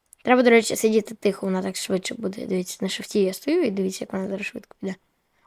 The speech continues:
Опа, опа, опа, опа. Опа! Це у нас сом. Ладно,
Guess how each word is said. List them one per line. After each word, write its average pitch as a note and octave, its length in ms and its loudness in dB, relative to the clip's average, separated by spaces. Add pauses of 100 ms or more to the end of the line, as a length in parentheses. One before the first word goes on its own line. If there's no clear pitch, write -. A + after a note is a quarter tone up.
Опа, A#3 260 2
опа, B3+ 180 -2
опа, B3 160 -4
опа. C4 180 -6 (960)
Опа! G#3+ 340 6 (1800)
Це G#3 60 0
у - 20 4
нас G#3 160 2
сом. F3+ 340 2 (2000)
Ладно, D#4+ 240 2